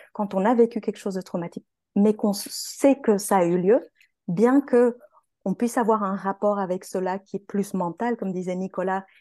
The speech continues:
et pas être au contact de la charge émotionnelle, mais au moins on, on sait, entre guillemets. Mais quand on ne sait pas et que soudain, ça remonte, ça peut être extrêmement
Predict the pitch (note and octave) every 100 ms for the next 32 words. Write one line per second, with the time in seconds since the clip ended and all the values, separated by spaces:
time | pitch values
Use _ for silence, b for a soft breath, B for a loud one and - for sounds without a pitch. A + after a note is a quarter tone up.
0 | b F3 - G#3 G#3 G#3+ G3+ F3 F#3+ F3+
1 | F3+ E3+ - F3 F3 E3+ - C4+ F4 C4+
2 | A#3 A#3 F4 F#4 B3 C4 - A#3+ C4+ A3
3 | G3+ F3+ - E3+ F3 D#3 G3 C#4 D#4+ F4+
4 | D#4 - G3+ G#3 G3+ G3 - F#3 - -
5 | D#4 D4+ C#4 - - - - _ _ _
6 | _ b b _ - G3 G3 G#3 C#4 D4
7 | - - G3+ G3+ G3+ - - - G3+ -
8 | - G3 E3+